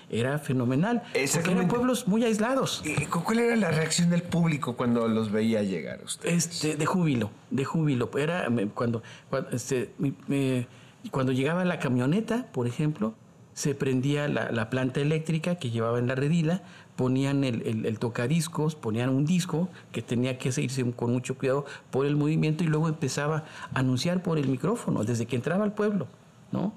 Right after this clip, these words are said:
Speaker 1: Y entonces la gente se empezaba a escuchar el rumor, la gente acudía, los niños, este, perseguían la camioneta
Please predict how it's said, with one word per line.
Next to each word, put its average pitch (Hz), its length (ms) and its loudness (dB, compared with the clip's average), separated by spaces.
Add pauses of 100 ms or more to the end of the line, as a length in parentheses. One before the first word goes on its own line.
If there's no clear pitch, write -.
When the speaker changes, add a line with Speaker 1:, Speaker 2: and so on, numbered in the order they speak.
(120)
Speaker 1:
Y 120 80 0
entonces 127 460 0
la 123 100 0
gente 143 360 -4 (200)
se - 160 -2
empezaba 127 440 -2
a - 20 0
escuchar 120 420 -2
el 117 140 0
rumor, 147 460 2 (460)
la 123 140 0
gente 127 320 0
acudía, 151 640 0
los 117 200 0
niños, 123 340 0
este, 113 240 -2
perseguían 123 520 0
la 120 100 0
camioneta 147 680 0